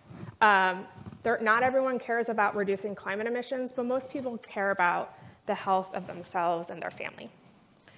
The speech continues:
As we were developing this climate action plan, we developed it during, um, the pandemic. So, uh, coming out of it, we knew economic recovery was gonna be really important along with a, a just transition.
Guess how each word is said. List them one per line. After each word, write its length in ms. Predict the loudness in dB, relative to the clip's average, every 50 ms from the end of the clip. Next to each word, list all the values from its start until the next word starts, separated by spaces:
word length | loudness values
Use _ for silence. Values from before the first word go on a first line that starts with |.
| -20 -20 -20 -20 -20 -20 -20 _ 0
As 200 | 4 4 4 4
we 60 | 4 6
were 140 | 6 6
developing 520 | 6 6 6 6 6 6 6 4 2 0 2
this 160 | 2 0 0
climate 320 | -2 -2 -2 0 0 0
action 340 | -2 -2 -2 -2 -4 -6 -6
plan, 260 | -4 -4 -4 -2 0
we 100 | 0 0
developed 520 | 0 2 2 4 4 4 4 4 2 2 2
it 240 | 2 2 0 -4 -12 -18 -20 _ -10 -6
during, 600 | -2 0 2 2 2 2 2 0 -2 -4 -6 -10 -12 -16 -20 -20 -10 _ 0
um, 500 | 2 4 4 4 2 -2 -4 -8 -14 -10 -8
the 80 | -8
pandemic. 600 | -6 -6 -6 -6 -4 -4 -4 -4 -8 -12 -14 -20 -20 _ -20 -20 -20 -20 -20 -6
So, 380 | 0 4 6 6 6 6 4 4 2
uh, 140 | 0 0 -2
coming 340 | -6 -8 -8 -6 -4 -2
out 160 | 0 0 0 0
of 100 | 0 0
it, 180 | -2 -4 -4
we 80 | -4 -4
knew 240 | -4 -2 -2 -2 0 0
economic 560 | -2 -2 -2 -2 -2 -2 -2 -2 -4 -8 -8
recovery 560 | -10 -10 -8 -4 -4 -2 0 0 0 0 0
was 160 | -2 -4 -4
gonna 180 | -4 -4 -4 -2
be 140 | -2 -4 -2
really 280 | -2 -2 -2 -2 -2
important 460 | -4 -8 -8 -6 -6 -4 -4 -6 -8 -10 -8 -6
along 420 | -4 -2 -2 -2 -2 -4 -4 -4
with 180 | -4 -6 -4 -4
a, 220 | -6 -6 -6 -8 -10 -12 -12 -10
a 80 | -10
just 380 | -6 -4 -4 -4 -4 -6 -10 -12
transition. 600 | -10 -10 -10 -8 -10 -10 -10 -10 -12 -14 -14